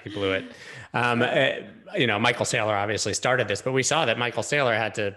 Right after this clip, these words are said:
basically, you know, hire a team to make sixteen thousand microtransactions over the course of a weekend. And, uh, so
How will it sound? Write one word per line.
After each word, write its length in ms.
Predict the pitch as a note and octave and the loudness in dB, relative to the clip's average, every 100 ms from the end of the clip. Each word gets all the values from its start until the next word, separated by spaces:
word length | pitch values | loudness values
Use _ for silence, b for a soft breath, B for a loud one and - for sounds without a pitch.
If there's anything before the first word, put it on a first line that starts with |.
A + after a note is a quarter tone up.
| - | -2
basically, 680 | C#3+ C3 B2 A#2 A2 G#2+ | -2 -2 -2 0 2 0
you 60 | A2+ | -2
know, 180 | G#2 F#2+ | -2 -2
hire 260 | C3+ A#2+ A2+ | 0 2 2
a 40 | |
team 400 | A2+ C#3 A#2 A2 | 2 2 2 0
to 420 | A2+ G#2+ G#2 G#2 G2+ | 0 0 2 0 0
make 160 | G#2 | -2
sixteen 400 | - C#3 - B2+ | -2 -2 -2 -2
thousand 340 | A2+ A2+ A2 A#2 | 0 0 0 -2
microtransactions 1000 | A2 A#2 - B2 A2+ A2 G#2 A#2+ A2+ A2+ | -2 -2 -2 -2 0 0 0 -4 -2 -2
over 160 | G#2+ | -2
the 80 | G#2 | -2
course 260 | - A#2+ - | 0 0 0
of 60 | |
a 60 | A#2 | 0
weekend. 520 | A#2 A2+ A2 G#2+ G#2+ | 0 2 0 2 0
And, 160 | G#2 G2 B B B B B B _ _ _ - | -4 -8 B B B B B B _ _ _ -6
uh, 180 | D#3 D#3 | -4 -2
so 560 | - C#3+ B2 A2+ A2+ | 2 4 4 2 -2